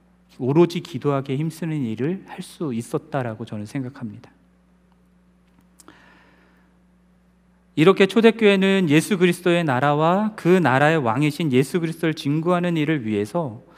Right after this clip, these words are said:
정말 마음을 같이하여 함께 모여서 힘써 기도하는 공동체였다라는 것이죠. 근데 이 사실이요, 오늘 본문에만 나오는 게 아니에요.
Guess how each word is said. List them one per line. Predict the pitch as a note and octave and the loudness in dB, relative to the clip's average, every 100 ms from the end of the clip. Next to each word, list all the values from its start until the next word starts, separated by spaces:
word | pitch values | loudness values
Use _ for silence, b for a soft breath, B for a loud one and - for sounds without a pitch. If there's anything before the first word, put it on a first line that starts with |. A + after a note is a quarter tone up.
| b b b | b b b
정말 | B2 C#3+ D#3 | -6 -2 -2
마음을 | A#2+ B2 C#3+ D3+ D3+ | 0 2 2 2 -2
같이하여 | A#2 A2+ - C#3+ C3 C#3 G#3+ - b b b b b | -4 -8 -6 -4 -2 -4 -6 -10 b b b b b
함께 | - D#3 D3+ | -8 -6 -4
모여서 | D3+ B2 B2 A#2 E3+ G#3 A3+ | -2 0 0 -2 -4 -6 -8
힘써 | - - G#3 F#3+ - | -18 -6 -6 -4 -6
기도하는 | F#3 - C3 F3 F3 D#3 | -6 -6 -4 -2 0 -2
공동체였다라는 | B2+ C3 C3+ C#3+ C#3 C3+ A#2 G#2 A2 - C3+ A#2 G#2+ | -2 -2 -2 -4 -4 -6 -6 -6 -10 -6 -4 -4 -8
것이죠. | G2+ - - - - _ _ _ _ b b b b b b | -10 -16 -20 -20 -20 _ _ _ _ b b b b b b
근데 | - D#3+ F3+ F#3 C#3 G#2 - - b b b _ | -4 2 4 4 2 -2 -8 -20 b b b _
이 | E3+ F#3+ | -4 -2
사실이요, | G#3 G3+ F#3+ F3+ F3 F#3+ A#2+ F#2+ - _ b b b - | 2 0 0 0 0 0 -2 -8 -16 _ b b b 2
오늘 | D#3+ A3 A#3 | 4 6 6
본문에만 | E3 F3+ G3+ F#3+ F#3+ | 4 2 4 2 2
나오는 | C3+ B2+ D3 | 2 0 0
게 | A3 | 0
아니에요. | E3+ C3 E3 G#2+ F2+ | 0 -2 -2 -4 -8